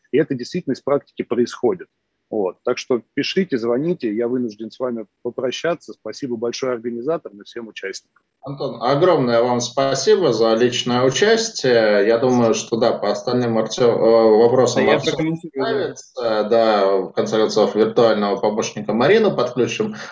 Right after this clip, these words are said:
Speaker 2: Вам хорошего полёта, э, домой.
Speaker 3: Антон, хорошего
Speaker 1: Спасибо, всего
Speaker 3: полёта.
Speaker 1: доброго.
Speaker 3: Спасибо.
Speaker 1: Спасибо.
Speaker 2: Спасибо. Артём, тогда переключаемся, э, на вас. Э,
Speaker 3: Да. Мгм.
Speaker 2: ну, тогда, наверное, да, чуть...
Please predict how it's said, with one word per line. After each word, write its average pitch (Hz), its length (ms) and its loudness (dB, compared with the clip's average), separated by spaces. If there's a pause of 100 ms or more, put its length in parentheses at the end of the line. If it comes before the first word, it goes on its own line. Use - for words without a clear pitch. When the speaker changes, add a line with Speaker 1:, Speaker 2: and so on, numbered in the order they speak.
Speaker 2:
Вам 143 440 2
хорошего 117 640 0
полёта, 120 340 0
э, - 840 -16
домой. 95 320 -2 (580)
Speaker 3:
Антон, 131 260 -2
хорошего - 180 4
Speaker 1:
Спасибо, 131 280 2
всего 131 220 0
Speaker 3:
полёта. 123 60 0
Speaker 1:
доброго. 110 220 -2 (400)
Speaker 3:
Спасибо. 123 340 -8
Speaker 1:
Спасибо. 113 360 -10 (1120)
Speaker 2:
Спасибо. 147 600 0
Артём, - 360 -2
тогда 147 300 0
переключаемся, 135 1600 2 (120)
э, 120 280 4
на 139 140 2
вас. - 640 0
Э, 117 300 4 (360)
Speaker 3:
Да. 131 140 -8 (160)
Мгм. 123 240 -10 (100)
Speaker 2:
ну, 190 140 2
тогда, 190 320 2
наверное, 165 320 2
да, 151 220 2 (120)
чуть... 151 220 -8